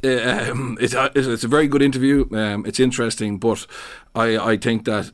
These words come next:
everybody has their own unique way of preparing, of acting. Um, and the most important thing is that they're able to be themselves on a, on a golf course.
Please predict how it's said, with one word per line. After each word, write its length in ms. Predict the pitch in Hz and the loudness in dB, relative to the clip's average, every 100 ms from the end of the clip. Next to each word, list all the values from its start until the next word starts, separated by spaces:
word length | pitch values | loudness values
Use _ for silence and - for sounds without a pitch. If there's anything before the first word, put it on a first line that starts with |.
| - | -2
everybody 380 | 120 127 123 | 0 4 4
has 220 | 113 113 104 | 2 0 -2
their 160 | 107 | 0
own 180 | 107 110 | 0 0
unique 340 | 104 107 104 | 0 -2 -2
way 180 | 104 101 | -2 0
of 80 | 95 | -2
preparing, 540 | - 92 110 107 104 98 | -6 -6 0 0 0 -2
of 100 | 101 | -2
acting. 440 | 101 - 98 92 - - - _ _ _ - | -4 -4 -6 -6 -10 -20 -20 _ _ _ -6
Um, 540 | 104 98 95 92 92 - | -2 0 -2 -2 -4 -6
and 80 | |
the 60 | 101 | -4
most 120 | 104 | -4
important 380 | 95 120 113 92 | 0 2 2 -2
thing 120 | 101 | -4
is 240 | 95 95 90 | -2 -4 -6
that 80 | |
they're 120 | 92 98 | -4 -2
able 160 | 98 | -2
to 80 | 95 | -4
be 260 | 90 117 117 | -4 -2 0
themselves 400 | 95 92 95 92 | -2 -4 -4 -2
on 120 | 98 | -6
a, 140 | 90 | -6
on 120 | 101 | -6
a 40 | 95 | -6
golf 240 | 95 98 | -2 -4
course. 340 | - 101 92 | -2 -4 -4